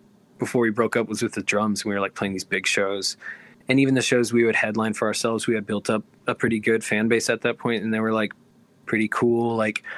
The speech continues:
lively shows where people were there and knew our stuff and were singing along and cheering after every song, and it was, like, it was cool, it was really exciting. And then I started touring on my shit.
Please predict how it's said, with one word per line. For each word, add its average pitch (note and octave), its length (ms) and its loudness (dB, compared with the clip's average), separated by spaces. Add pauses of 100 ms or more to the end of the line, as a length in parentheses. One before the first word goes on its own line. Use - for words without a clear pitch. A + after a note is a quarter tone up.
(220)
lively A#2 380 4
shows A#2 380 2
where A2 80 0
people A#2 300 2
were A2+ 140 2
there A2+ 300 2
and G#2+ 160 2
knew G#2+ 180 2
our A2 100 2
stuff G2+ 500 -2
and G#2 280 -4 (140)
were A#2+ 80 -6
singing A2 340 0
along G2+ 400 0
and G2 160 -8 (800)
cheering A2 340 2
after A2 200 2
every A2 140 2
song, G#2+ 340 0
and G#2 60 0
it G2+ 40 0
was, G2 120 -4
like, G2+ 280 -2
it A2+ 60 -2
was G#2 120 0
cool, A2 300 2
it G#2+ 40 2
was G2+ 100 -4
really G#2 180 2
exciting. G#2 460 0
And G#2 100 2
then G#2+ 240 0
I - 120 2
started A#2+ 420 2
touring A2+ 300 -2
on G2+ 120 -8
my B2 180 0
shit. A#2 340 -2